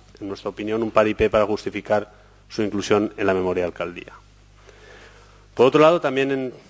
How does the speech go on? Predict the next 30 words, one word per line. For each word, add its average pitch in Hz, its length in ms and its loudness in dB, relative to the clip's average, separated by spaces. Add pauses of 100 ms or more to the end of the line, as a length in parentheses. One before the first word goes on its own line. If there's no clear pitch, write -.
(160)
su - 120 -12
memoria 117 320 0
de 117 40 2
alcaldía 131 540 2
se 135 120 2
habla 139 400 2 (120)
de 113 160 -8
que 120 120 -6
no 127 140 2
es 131 120 0
momento 127 440 2
de 123 80 2
protagonismo 113 580 2
político, 101 520 -2 (880)
cuando 101 220 -2
precisamente 117 580 2
su 123 100 0
memoria 117 320 2
es 123 80 -2
eso, 120 180 -2
un 104 100 -4
discurso 127 500 -4 (220)
meramente 113 460 2
político, 101 540 -2 (420)
un 113 100 0
decla-, 107 380 6
una 123 200 4
declaración 117 400 0
de 120 60 0
intenciones 135 600 -2